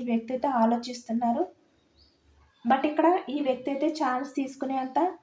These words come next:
ధైర్యం అనేది ఈ వ్యక్తికి లేదనమాట. పూర్తిగా తన లైఫ్లో ఎవరైతే ఉన్నారో ఈ థర్డ్ పర్సన్ కంట్రోలింగ్‌లో అయితే ఉన్నారు. Maybe ఇక్కడ మీ పర్సన్ తన లైఫ్లో నుంచి move on అయిపోవాలి అని చెప్పి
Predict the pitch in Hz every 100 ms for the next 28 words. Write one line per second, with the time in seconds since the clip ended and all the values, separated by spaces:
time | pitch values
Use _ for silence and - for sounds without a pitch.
0 | 233 226 240 262 269 262 247 254 285 285
1 | 226 226 226 240 254 240 240 240 240 233
2 | 320 - - _ _ 277 269 285 294 294
3 | 262 254 254 285 262 247 247 262 254 240
4 | 240 262 320 - 240 240 233 240 240 233
5 | 254 - 294 254 233 233 240 247 247 247
6 | 233 240 240 220 214 226 339 - - _
7 | _ - 285 269 339 330 330 320 277 285
8 | 294 294 - 330 330 330 _ _ _ -
9 | _ - 269 269 285 294 285 285 285 302
10 | 330 277 254 254 269 240 240 254 254 247
11 | 247 254 262 269 - 240 -